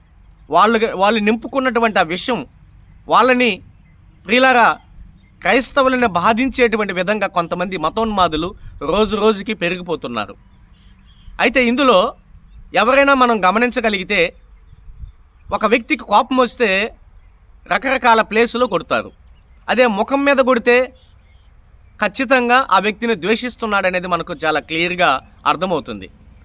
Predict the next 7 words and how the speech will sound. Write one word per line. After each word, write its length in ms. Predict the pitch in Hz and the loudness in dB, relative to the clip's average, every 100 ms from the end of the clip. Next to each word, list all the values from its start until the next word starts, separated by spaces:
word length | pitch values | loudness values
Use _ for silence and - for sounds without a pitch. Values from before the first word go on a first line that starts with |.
| - | -8
సాధారణంగా 560 | - 226 277 277 277 254 | 0 4 4 4 2 2
ముఖం 320 | 226 262 277 | 0 0 0
మీద 160 | 269 | 2
ఎవరు 520 | 226 220 247 233 214 226 - - - - | 2 2 2 2 0 -4 -14 -20 -10 -2
కొట్టారు 480 | 233 - 285 285 285 | -2 2 4 4 4
అంటే 200 | 233 233 | 2 0
కనుక 260 | 190 180 | -2 -2